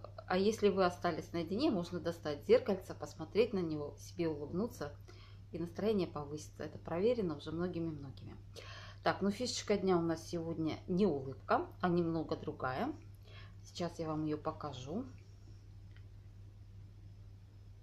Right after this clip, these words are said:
Вот она. Это у нас, а, весы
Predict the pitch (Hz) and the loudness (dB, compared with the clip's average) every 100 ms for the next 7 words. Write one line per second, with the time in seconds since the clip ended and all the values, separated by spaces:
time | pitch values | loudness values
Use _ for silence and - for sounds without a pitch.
0 | - - 175 165 165 151 139 - 220 226 | -14 -4 2 2 2 0 0 4 4 6
1 | 214 - 175 185 226 233 - 175 156 160 | 4 4 2 6 6 4 -2 0 0 -2
2 | 147 165 - 262 170 | -2 -4 2 2 2